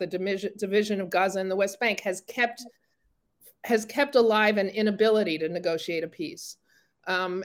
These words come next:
and, you know, the status quo is where a lot of people think it should be, especially right-wing politicians in Israel and cent-, even some center, centrist politicians in Israel. I don't think that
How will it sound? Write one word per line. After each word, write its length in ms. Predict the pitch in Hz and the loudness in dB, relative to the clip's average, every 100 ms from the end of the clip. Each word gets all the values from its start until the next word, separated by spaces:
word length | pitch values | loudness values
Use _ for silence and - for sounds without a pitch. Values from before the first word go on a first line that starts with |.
| - | -2
and, 360 | 196 202 202 202 | 0 0 0 -2
you 120 | 247 | 0
know, 160 | 226 220 | 0 2
the 120 | 214 | 0
status 540 | 214 - 233 240 240 | -4 2 6 6 4
quo 320 | 233 262 240 214 | 0 2 4 4
is 160 | 196 | 2
where 160 | 196 190 | 2 2
a 60 | |
lot 280 | 185 185 190 | 4 4 2
of 160 | 202 196 | 0 -2
people 400 | - 196 190 185 | -8 -8 -4 -6
think 300 | 185 180 180 | -4 -6 -6
it 100 | 170 | -8
should 220 | - 170 | -8 -6
be, 220 | 175 156 | -4 -4
especially 460 | 147 - 180 - 175 | -6 -6 -6 -4 -2
right-wing 440 | 170 180 180 170 | 2 2 0 -6
politicians 640 | 170 160 156 160 - 160 165 | -6 -4 -4 -8 -10 -12 -8
in 100 | 175 | -6
Israel 440 | 196 180 175 175 | -4 0 0 0
and 200 | 165 165 | -2 -6
cent-, 340 | - 196 190 208 202 | -4 -4 -4 -10 -6
even 220 | 208 185 | -4 -4
some 220 | - 170 | -8 -10
center, 400 | - 196 190 170 - | -4 -4 0 -2 -2
centrist 460 | - 202 208 160 | -4 -4 -4 -8
politicians 540 | 180 165 160 165 165 170 | -6 -6 -6 -10 -10 -8
in 100 | 170 | -8
Israel. 280 | 170 180 - _ _ _ 190 | -2 -4 -4 _ _ _ 4
I 60 | |
don't 240 | 214 226 214 | 4 4 0
think 360 | - 226 214 | 0 2 2
that 200 | 185 - | 0 -2